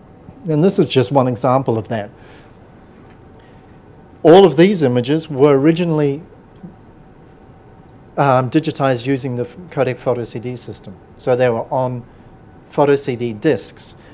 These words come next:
The way those worked, there's a unique barcode on every disc, and then all the files are named one through twenty-five, one through thirty, whatever. So it meant we had hundreds and hundreds of files with identical file names.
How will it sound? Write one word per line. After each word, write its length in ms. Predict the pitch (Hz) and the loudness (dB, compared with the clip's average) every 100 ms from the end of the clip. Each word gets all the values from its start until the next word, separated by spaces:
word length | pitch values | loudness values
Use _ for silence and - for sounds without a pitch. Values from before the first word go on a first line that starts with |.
| - | -10
The 80 | 127 | 0
way 160 | 135 143 | 2 4
those 300 | 143 160 143 | 4 2 2
worked, 240 | 160 160 | 2 2
there's 180 | 135 113 | -2 -2
a 140 | 120 | -4
unique 360 | 120 135 160 160 | -4 -4 -4 -2
barcode 460 | 143 151 - 117 | 0 0 -2 -6
on 100 | 110 | -6
every 200 | 113 113 | -8 -8
disc, 360 | 104 147 165 - - - - - | -8 -8 -8 -16 -20 -20 -16 -8
and 140 | 127 | -4
then 120 | 131 | 0
all 160 | 135 160 | 4 2
the 80 | 160 | 2
files 460 | 190 190 156 135 | 0 2 2 0
are 40 | 131 | -4
named 360 | 123 123 117 - - - - - - | -4 -4 -8 -16 -20 -20 -20 -20 -8
one 180 | 127 127 | -6 -6
through 220 | - 117 | -8 -8
twenty-five, 600 | - 117 110 113 110 104 | -8 -8 -8 -8 -8 -8
one 140 | 113 | -12
through 160 | 107 113 | -10 -10
thirty, 280 | - 110 110 | -6 -6 -6
whatever. 500 | 104 113 131 120 110 - - - - - | -6 -4 -2 -2 -6 -14 -20 -20 -20 -6
So 260 | - 180 - | 0 0 0
it 160 | 185 185 | -2 2
meant 320 | 180 156 143 | 2 4 4
we 140 | 185 | 4
had 260 | 175 196 - - - - - | 4 0 -2 -12 -20 -20 -20
hundreds 560 | - - 233 220 185 170 | -18 -4 0 2 0 -2
and 100 | 151 | -6
hundreds 360 | 156 170 151 147 | -2 -2 -2 -4
of 100 | - | -2
files 320 | 147 139 131 | 0 0 -2
with 180 | 143 - 139 | -10 -10 -8
identical 420 | 131 127 120 107 | -6 -6 -8 -10
file 280 | - 117 110 | -8 -6 -6
names. 400 | 101 - - | -12 -16 -20